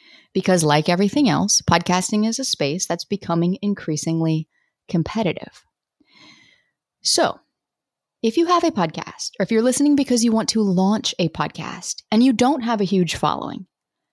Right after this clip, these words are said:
and you didn't even know that there was such a thing as a podcast network, or clearly you didn't start your podcast ages ago, then keep listening because I'm gonna show you how to choose a name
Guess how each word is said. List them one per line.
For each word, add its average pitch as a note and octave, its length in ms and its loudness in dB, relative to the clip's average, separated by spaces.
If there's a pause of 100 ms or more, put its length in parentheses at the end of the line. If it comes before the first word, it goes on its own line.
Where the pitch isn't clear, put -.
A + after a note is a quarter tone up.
(440)
and A3+ 160 4
you D#4 200 6
didn't C#4+ 180 6
even B3 180 6
know B3+ 140 6
that A#3+ 260 4
there A3+ 100 4
was A3+ 140 2
such B3 140 2
a A#3 40 2
thing B3+ 220 2
as F4+ 200 4
a - 60 4
podcast - 640 0
network, - 400 -2 (960)
or C#4 260 6
clearly C#4+ 420 4
you A#3 80 8
didn't A#3 200 4
start A#3 240 0
your G#3 100 0
podcast G#3 500 0 (140)
ages A3 340 2
ago, G#3 520 2 (920)
then G#3 160 2
keep B3 260 -2
listening E3+ 380 0
because D#3+ 200 0
I'm F3 80 4
gonna B3+ 160 2
show F4+ 300 0
you G3+ 360 2
how - 180 -2
to D#4 100 2
choose C#4 520 2
a G3+ 140 4
name F3+ 580 4